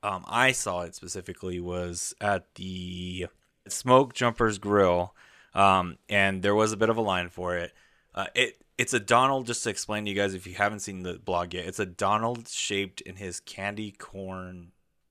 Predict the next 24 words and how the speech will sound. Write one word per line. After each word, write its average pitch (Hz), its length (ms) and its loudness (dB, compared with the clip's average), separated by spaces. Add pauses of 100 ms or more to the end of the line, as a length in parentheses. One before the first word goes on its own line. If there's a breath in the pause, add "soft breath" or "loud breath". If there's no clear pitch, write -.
(160)
costume 92 480 -4
this 85 200 -14
year 90 180 -10
and 87 140 -16
his 87 120 -12
head 95 200 -8
sticking 90 400 -14
out, 85 200 -18
and 82 80 -20
he 87 40 -18
kinda 98 220 -12
has, 90 240 -12
like, 87 160 -14
his 87 180 -14
hand 117 420 2
on 92 100 -4
his 87 100 -12
side 127 400 2
and 95 100 -6
he 98 80 -10
has 92 120 -6
a 92 40 -14
little 87 220 -18
pumpkin. 127 640 -8